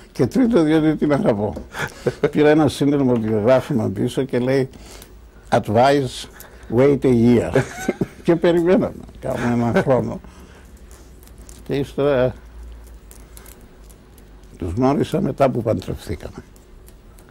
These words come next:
Speaker 2: Μάλιστα. Ο γάμος έγινε στο, ο πρώτος πολιτικός γάμος έγινε
Speaker 1: Πολιτικός
Speaker 2: στο,
Speaker 1: γάμος στο Λονδίνο.
Speaker 2: στο Λονδίνο. Ε,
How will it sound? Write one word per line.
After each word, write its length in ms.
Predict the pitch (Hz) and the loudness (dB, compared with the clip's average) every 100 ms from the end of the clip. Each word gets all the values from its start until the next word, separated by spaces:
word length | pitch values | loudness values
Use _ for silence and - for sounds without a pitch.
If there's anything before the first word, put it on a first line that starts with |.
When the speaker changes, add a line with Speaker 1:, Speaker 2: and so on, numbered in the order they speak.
| - - - - - - - - | -20 -20 -20 -20 -20 -20 -20 -4
Speaker 2:
Μάλιστα. 300 | 117 107 - 107 101 78 | 0 0 0 2 4 4
Ο 120 | 101 | 4
γάμος 340 | 95 147 143 | 4 2 2
έγινε 200 | 139 143 | 2 2
στο, 220 | 143 131 95 | 2 2 2
ο 60 | |
πρώτος 380 | 117 120 123 110 | 2 2 2 0
πολιτικός 500 | - 107 104 110 123 | 0 0 2 4 2
γάμος 240 | 131 143 | 4 2
έγινε 100 | 135 139 | 2 0
Speaker 1:
Πολιτικός 200 | 135 147 | 2 2
Speaker 2:
στο, 100 | 135 | 2
Speaker 1:
γάμος 320 | 160 156 - - | -2 -2 -6 -8
στο 120 | 139 | 0
Λονδίνο. 180 | 113 101 85 | 0 2 2
Speaker 2:
στο 20 | 113 | 2
Λονδίνο. 420 | 107 104 98 90 - - - - - - - - - 95 | 2 2 0 -2 -10 -20 -20 -20 -20 -20 -20 -20 -6 0
Ε, 360 | 95 92 87 | 4 4 2